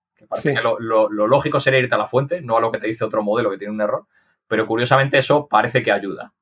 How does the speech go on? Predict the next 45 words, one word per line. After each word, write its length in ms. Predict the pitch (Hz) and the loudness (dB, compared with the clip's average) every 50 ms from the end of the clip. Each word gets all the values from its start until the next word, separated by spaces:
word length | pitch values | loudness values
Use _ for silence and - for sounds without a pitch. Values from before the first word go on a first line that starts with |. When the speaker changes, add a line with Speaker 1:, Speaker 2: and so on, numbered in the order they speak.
| _ _ _ | _ _ _
Speaker 1:
¿no? 100 | 107 110 | -20 -20
Es 80 | 113 - | -14 -10
como 240 | - 110 104 107 | -6 -4 -4 -4
que 320 | 104 - 104 101 98 95 101 | -4 -4 -6 -6 -6 -6 -6
el 100 | 104 104 | -6 -6
tener 200 | - 104 113 120 | -6 -6 -4 -2
una 140 | 131 135 131 | -2 -2 0
especie 280 | - - 135 - 135 | 0 0 0 2 2
de 60 | 123 | 2
profesor 520 | 120 135 131 - - 120 - 135 131 131 127 | 2 2 2 2 2 2 4 4 4 4 2
que 140 | - 120 120 | 0 0 2
ya 120 | 123 117 | 2 2
ha 20 | |
aprendido, 500 | 120 117 113 113 117 123 123 123 143 151 | 2 0 -2 -4 -4 -4 -4 -4 -4 -6
pues 240 | - - 110 110 - | -6 -6 -6 -6 -6
te 260 | - 110 104 104 101 | -4 -2 -2 0 0
ayuda 520 | 98 98 95 101 107 110 110 117 120 113 110 | 0 0 0 0 0 2 4 4 6 6 4
a 80 | 110 | 2
que 80 | - 107 | 0 -2
el 60 | 104 | -6
modelo 280 | 101 101 101 101 110 113 | -4 -4 -4 -2 -2 -2
pequeño, 460 | - - 113 113 113 117 135 - - _ _ _ _ _ _ _ _ _ _ - | -2 -2 -2 -2 -2 -2 -4 -4 -6 _ _ _ _ _ _ _ _ _ _ -6
aunque 180 | 107 107 101 104 | -4 -2 0 0
tenga 140 | 110 110 110 | 0 0 0
menos 180 | 113 110 107 | 0 -2 -2
potencia, 360 | - 113 113 123 120 117 139 | -2 -2 -2 -2 0 2 2
aprenda 440 | 127 - - 104 104 101 101 90 76 | 2 2 0 -2 0 2 0 0 0
algo 180 | 95 92 90 85 | -2 -4 -6 -6
parecido. 400 | - 85 85 - - - _ _ _ _ _ _ _ _ _ _ _ _ _ | -6 -6 -8 -8 -12 -18 _ _ _ _ _ _ _ _ _ _ _ _ _
Entonces, 200 | _ - 117 113 | _ -8 -2 2
bueno, 140 | 131 135 117 | 4 4 4
en 60 | 110 | 2
esa 160 | 123 - 135 131 | 2 2 2 2
línea 160 | 135 135 135 | 4 4 6
también 180 | 131 135 131 | 6 4 4
se 100 | 123 - | 2 2
han 60 | 127 127 | 2 2
hecho 140 | 123 135 | 2 0
esfuerzos 600 | 123 - - - - 139 - 143 - - - - _ _ _ _ _ _ _ _ _ _ _ _ _ - - _ _ | -2 0 2 2 2 2 0 -4 -6 -6 -10 -18 _ _ _ _ _ _ _ _ _ _ _ _ _ -20 -20 _ _
y 460 | - 113 110 107 104 101 101 101 98 | -6 -2 0 0 0 0 -2 -2 -4
se 140 | 95 - 104 | -4 -4 -4
está 160 | 101 - 113 | -4 -2 -2
intentando, 680 | 110 107 104 110 110 104 110 110 113 110 117 117 123 - | 0 0 0 0 2 2 2 2 2 2 2 2 2 0
pues, 460 | - 92 87 76 73 - - - _ _ | -2 -4 -6 -6 -6 -10 -14 -20 _ _
bueno, 240 | - 104 101 - _ | -4 -4 -4 -6 _